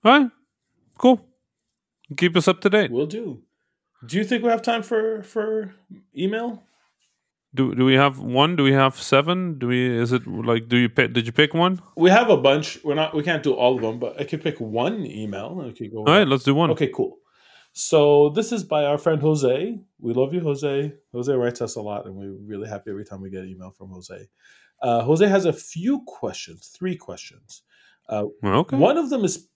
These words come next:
Speaker 2: like, I'm gonna ask you the questions out of order because one of them is specifically for you, and I wanna know the answer to this.
Speaker 1: Okay.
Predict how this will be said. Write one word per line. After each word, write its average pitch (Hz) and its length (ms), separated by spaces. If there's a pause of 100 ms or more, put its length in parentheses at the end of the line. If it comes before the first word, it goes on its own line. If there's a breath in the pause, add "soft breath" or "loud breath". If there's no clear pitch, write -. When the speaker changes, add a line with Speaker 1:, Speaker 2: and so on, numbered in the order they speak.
Speaker 2:
like, 175 240
I'm 180 160
gonna 233 300 (200)
ask 190 300
you 180 60
the 151 100
questions 143 500
out 117 180
of 101 120
order 95 300
because 110 260
one 156 160
of 190 60
them 165 100
is - 80
specifically - 720
for 95 200
you, 87 260
and 98 140
I - 20
wanna 95 260
know 95 200
the 90 100
answer 92 240
to 90 180
this. - 280 (920)
Speaker 1:
Okay. 120 460